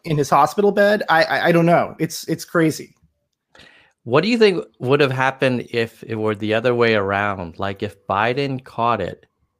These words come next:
Speaker 2: and Trump were still fine, I think Trump would say, "See,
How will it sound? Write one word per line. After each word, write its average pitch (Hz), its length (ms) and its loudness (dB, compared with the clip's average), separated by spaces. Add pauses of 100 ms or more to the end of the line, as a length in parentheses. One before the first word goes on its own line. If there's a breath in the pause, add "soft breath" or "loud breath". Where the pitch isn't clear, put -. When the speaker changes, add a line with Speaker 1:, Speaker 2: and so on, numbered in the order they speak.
(520)
Speaker 2:
and 104 280 -6
Trump 131 360 -4
were 110 100 -2
still 110 300 -2
fine, 113 600 0
I 135 160 -2
think 226 240 -4
Trump 196 400 -2
would 107 200 0
say, 110 420 0
"See, 170 640 -4